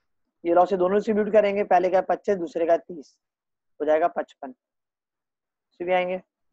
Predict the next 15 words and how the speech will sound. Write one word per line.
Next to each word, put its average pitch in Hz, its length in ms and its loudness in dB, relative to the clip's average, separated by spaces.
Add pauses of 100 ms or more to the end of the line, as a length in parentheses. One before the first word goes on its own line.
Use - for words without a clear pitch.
(2500)
नौ 151 320 -2
हजार 170 440 0 (840)
दो 147 100 -6
सौ 156 140 -10
पचास 160 460 -4
multiply 151 400 -4
by 160 140 -4 (2250)
thirty 151 320 -6 (760)
divide 143 280 -6
by 147 140 -4
पचपन। 135 380 -18 (2000)
कितनी 180 200 -6
value 190 220 4
बनेगी 190 300 -2
ये? 202 100 -4